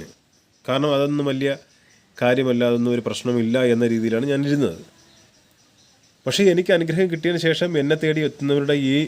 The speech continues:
അനുഗ്രഹത്താൽ വന്നിരിക്കുന്ന ഈ ദുർമന്ത്രവാദ ശക്തികളുടെ സാന്നിധ്യം എനിക്ക് മനസ്സിലാക്കി തന്നപ്പോൾ, ഞാൻ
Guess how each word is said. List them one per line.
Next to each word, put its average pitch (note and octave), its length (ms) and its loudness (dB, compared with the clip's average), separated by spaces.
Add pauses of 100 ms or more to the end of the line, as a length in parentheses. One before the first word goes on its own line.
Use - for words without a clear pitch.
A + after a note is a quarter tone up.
(260)
അനുഗ്രഹത്താൽ C3 580 2
വന്നിരിക്കുന്ന C3 480 0 (140)
ഈ - 20 2 (160)
ദുർമന്ത്രവാദ B2+ 520 2 (100)
ശക്തികളുടെ B2 440 -4
സാന്നിധ്യം B2 520 0
എനിക്ക് A#2+ 220 -2
മനസ്സിലാക്കി A#2 460 -2
തന്നപ്പോൾ, F#2+ 400 -4 (1700)
ഞാൻ A#2 320 0